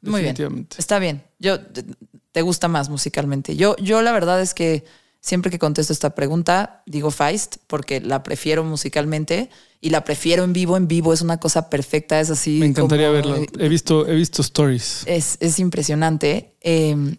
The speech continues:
Speaker 1: y la verdad es que Cat Power se queda en la penumbra y así. Entonces es como que yo no le daría la pizza por penosa. Sin embargo, alguien una vez me dijo que le daría la pizza a Cat Power porque siente que Feist podría superar más rápido que no le diste la pizza a
Speaker 2: Ya.
Speaker 1: ella. <laughs>
Speaker 2: Es que yo no sé mucho de Cat Power, entonces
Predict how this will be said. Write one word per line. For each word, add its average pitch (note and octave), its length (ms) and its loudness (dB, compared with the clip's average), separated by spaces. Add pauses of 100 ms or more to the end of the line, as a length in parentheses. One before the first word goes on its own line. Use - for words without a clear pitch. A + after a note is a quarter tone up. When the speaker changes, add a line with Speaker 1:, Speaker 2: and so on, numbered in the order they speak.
Speaker 1:
y F3 80 0
la E3+ 100 6
verdad F3 140 4
es F#3+ 80 -4
que E3+ 100 -8
Cat E3 220 -4
Power E3+ 260 0
se E3 140 -6
queda D#3+ 200 0
en E3+ 80 0
la D3+ 140 -4
penumbra D3 440 -2
y D3 60 -4
así. C#3 340 -4
Entonces C3+ 360 -4
es D3 140 -6
como C#3+ 200 -6
que C3+ 140 -4
yo C#3+ 80 0
no F3 80 0
le E3 100 2
daría C3+ 220 2
la C#3 180 0
pizza C#3+ 360 -2
por B2 180 -8
penosa. D3+ 560 0 (340)
Sin E3 200 -4
embargo, E3 400 2
alguien E3 240 -2
una D3+ 160 -2
vez D3 180 -4
me C#3+ 100 -4
dijo C#3+ 320 -2
que - 80 -8
le C3+ 100 0
daría C3+ 220 2
la C#3+ 160 0
pizza D3 260 -4
a - 40 -2
Cat - 200 -6
Power C#3 300 0
porque - 240 -10
siente D3 360 -2
que - 120 -10
Feist C3+ 340 -2
podría C#3+ 420 -2
superar B2+ 540 -4
más C3+ 240 -2
rápido C3 460 -4
que - 120 -6
no C3 120 -4
le B2 80 -4
diste B2+ 240 -6
la D3 120 -2
pizza F#3+ 260 -2
a G3+ 60 2
Speaker 2:
Ya. C#3 140 6
Speaker 1:
ella. - 200 2
<laughs> B3+ 340 -2
Speaker 2:
Es - 80 -8
que G3+ 120 2
yo G3 100 6
no G3 100 4
sé F#3+ 140 2
mucho F3+ 280 4
de D#3 100 4
Cat C3+ 160 -2
Power, C3+ 360 2
entonces C3+ 420 0